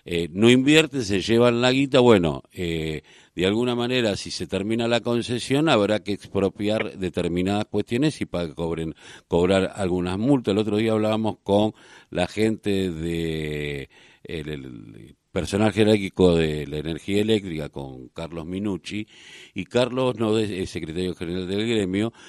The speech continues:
y Carlos nos decía, eh, qué van a hacer con la central de,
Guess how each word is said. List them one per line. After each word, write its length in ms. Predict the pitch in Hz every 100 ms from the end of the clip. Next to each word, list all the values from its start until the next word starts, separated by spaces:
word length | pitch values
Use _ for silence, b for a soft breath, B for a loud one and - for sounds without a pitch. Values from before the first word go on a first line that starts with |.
| b
y 120 | - 101
Carlos 300 | 147 156 147
nos 180 | 147
decía, 720 | 143 131 - 139 139 139 139 90
eh, 440 | - 104 101 98 -
qué 120 | 127
van 140 | 127
a 40 | 127
hacer 320 | - 127 123
con 240 | 107 95
la 100 | 95
central 540 | 90 95 87 104 107 95
de, 440 | 92 87 82 78